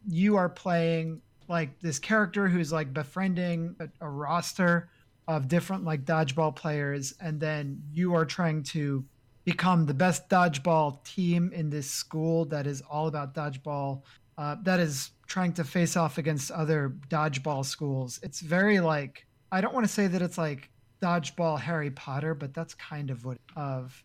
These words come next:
And it is an R P G where you're, like, getting different equipment that is leveling up your stats, and then you're becoming better at dodgeball. And the main gameplay is actually playing the game. It's actually playing dodgeball,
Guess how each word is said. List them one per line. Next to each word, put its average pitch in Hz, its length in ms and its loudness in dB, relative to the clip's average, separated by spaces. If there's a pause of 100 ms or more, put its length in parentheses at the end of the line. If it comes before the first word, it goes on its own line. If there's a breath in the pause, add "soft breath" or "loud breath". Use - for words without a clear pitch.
(140)
And 175 120 2
it 170 140 2
is 165 300 0
an 175 160 -2
R 170 140 4
P 175 180 -2
G 156 240 0
where 151 100 -2
you're, 147 220 -2
like, 143 380 -6 (240)
getting 185 680 2
different 170 440 2 (200)
equipment 196 540 2
that 160 180 4
is 143 340 -2 (280)
leveling 170 440 2
up 170 160 2
your 160 140 0
stats, 147 640 -2
and 160 180 -2
then 156 100 -2
you're 151 140 -2
becoming 151 480 -2
better 147 240 -2
at 139 120 -6
dodgeball. 143 600 -4
And 151 100 -2
the 156 100 0
main 160 260 2
gameplay 151 520 0
is 147 480 -2 (420 loud breath)
actually 180 320 4
playing 160 360 4
the 127 60 -2
game. 127 200 -12 (160)
It's 147 140 -2
actually 160 340 2
playing 143 340 0
dodgeball, 135 680 -2